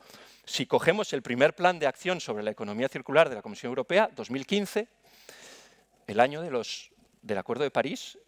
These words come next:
y el año de los, eh, Objetivos de Desarrollo Sostenible, pues hay unas vagas menciones al cambio climático, pero nada,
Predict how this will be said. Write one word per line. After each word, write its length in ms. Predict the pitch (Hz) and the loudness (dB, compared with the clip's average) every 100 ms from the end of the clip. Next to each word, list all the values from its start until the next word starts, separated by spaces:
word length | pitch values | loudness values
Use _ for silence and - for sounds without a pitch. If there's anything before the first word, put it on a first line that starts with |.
| _ | _
y 120 | - | -4
el 100 | 104 | 0
año 320 | 117 143 190 | 0 0 -6
de 140 | 180 117 | -2 -2
los, 240 | 110 - | -2 -4
eh, 340 | 107 104 104 101 | -4 -2 -2 -4
Objetivos 420 | - 113 120 147 | -6 -4 -4 0
de 220 | 120 98 | 0 0
Desarrollo 720 | 104 113 101 117 113 113 104 | -2 -2 -2 -4 -4 -4 -4
Sostenible, 600 | - 104 - 165 190 95 - _ _ - - _ | -6 -8 -4 -2 -4 -6 -14 _ _ -20 -20 _
pues 180 | 123 - | -6 4
hay 160 | 165 208 | 4 4
unas 240 | 202 147 | 0 4
vagas 320 | 190 196 185 | 4 6 2
menciones 760 | 160 147 - 190 156 151 - 147 | -2 -6 0 0 0 -2 -4 -2
al 180 | 123 113 | -2 2
cambio 300 | 139 156 156 | 2 2 -10
climático, 640 | 170 180 180 175 208 220 | -2 -2 -2 -2 -2 0
pero 360 | - 120 110 107 _ _ _ - _ - | 0 0 0 -2 _ _ _ -16 _ -2
nada, 320 | 113 95 85 | 0 0 -4